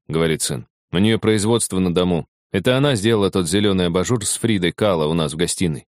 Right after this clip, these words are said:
Видел?» «Я у вас дома давно не был», отвечает папа. «Ну, неважно, он очень красивый», говорит сын. Он наклоняется, чтобы подобрать с пола упавшие книги. «Это они сами так попадали, да?»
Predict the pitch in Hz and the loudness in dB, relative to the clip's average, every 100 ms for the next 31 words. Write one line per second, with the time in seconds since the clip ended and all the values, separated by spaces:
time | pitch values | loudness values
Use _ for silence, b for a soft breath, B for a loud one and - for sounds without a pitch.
0 | - 156 135 78 _ _ _ _ _ _ | 0 2 2 -2 _ _ _ _ _ _
1 | _ 73 82 92 92 85 98 92 73 78 | _ -2 0 2 2 2 2 0 -2 0
2 | 90 90 82 71 62 - _ _ 76 73 | 0 0 0 -4 -8 -18 _ _ -10 -6
3 | 85 82 73 71 - - _ _ _ _ | -2 -2 -2 -8 -10 -20 _ _ _ _
4 | _ - 190 175 143 117 87 92 110 - | _ 0 2 4 2 0 0 0 0 0
5 | 95 92 90 98 82 71 _ _ - 87 | -2 0 0 0 -2 -4 _ _ -2 0
6 | 85 80 - 76 - _ _ _ - 92 | 2 0 -2 -4 -6 _ _ _ -6 0
7 | 110 101 113 117 127 110 95 - 92 92 | 0 2 2 2 0 0 -2 -2 -2 -2
8 | 92 92 98 98 - 110 104 - - 90 | 0 0 0 -2 -2 -2 -2 -4 -6 -4
9 | 82 - 85 - 78 67 - _ _ _ | -4 -4 -6 -4 -4 -4 -12 _ _ _
10 | _ _ _ - 92 123 139 135 151 170 | _ _ _ -4 0 2 2 2 2 2
11 | 170 156 131 117 107 101 87 95 127 | 2 0 0 0 0 2 2 2 0